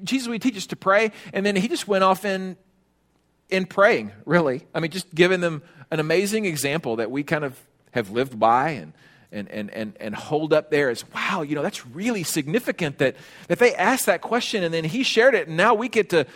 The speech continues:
know what his thoughts are on prayer." You know what? Jesus also gave us thoughts about faith, because at one point, the disciples not only asked him how to pray, but he al-, they also asked him, "Could you increase our faith?" You know what he, you know what he did?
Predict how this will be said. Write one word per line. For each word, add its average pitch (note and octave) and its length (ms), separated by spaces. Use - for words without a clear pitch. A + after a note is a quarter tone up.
know F#3 400
what F3 200
his G3 200
thoughts C4 280
are F3+ 100
on E3 100
prayer." A#3 140
You G#3+ 100
know A3+ 80
what? B3 180
Jesus C4 300
also A3 320
gave E3+ 200
us F3+ 120
thoughts F3+ 220
about F3 240
faith, E3 340
because A3 200
at F3+ 120
one A#3 180
point, A#3 400
the F3+ 100
disciples F#3+ 540
not G3 100
only G3 180
asked F#3 280
him E3 100
how E3 160
to D#3+ 60
pray, A3 240
but F3+ 140
he G#3+ 100
al-, G#3 180
they G3 160
also G#3 300
asked E3 260
him, F3 200
"Could F3+ 160
you F#3+ 100
increase G3 360
our B2+ 80
faith?" - 420
You E3+ 80
know A3 80
what A3+ 100
he, G#3+ 140
you F#3 60
know G3+ 100
what G#3 80
he G3+ 60
did? G#3+ 220